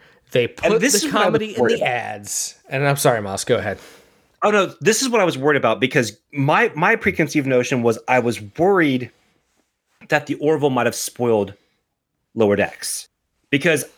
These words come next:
Speaker 2: while you and I both agree you can have more than one sci-fi comedy, most people will look at this and like, "Oh, this is just an animated Orville."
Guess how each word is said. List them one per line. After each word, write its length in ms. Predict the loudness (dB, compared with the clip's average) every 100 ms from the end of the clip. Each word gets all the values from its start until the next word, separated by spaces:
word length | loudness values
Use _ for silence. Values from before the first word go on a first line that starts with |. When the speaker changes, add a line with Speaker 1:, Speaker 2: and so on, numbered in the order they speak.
| _ _
Speaker 2:
while 280 | -2 2 2
you 220 | 2 2
and 80 | 2
I 120 | 2
both 380 | 2 0 0 -2
agree 560 | -2 2 2 2 0 -4 -18 -20 _ -12
you 140 | -8
can 120 | -6
have 280 | -2 0 -2
more 260 | -2 0 0
than 180 | 0 0
one 180 | 0
sci-fi 400 | 0 0 0 0
comedy, 560 | -2 0 0 0 0 -2 -10 -20 _
most 380 | -2 2 0 0
people 240 | 0 2 4
will 100 | 2
look 160 | 0
at 60 | 0
this 180 | 0 0
and 60 |
like, 80 | 0
"Oh, 160 | 2 2
this 200 | 2 0
is 80 | -4
just 120 | -4
an 60 | -2
animated 360 | 0 2 2
Orville." 460 | 2 -2 -2 -8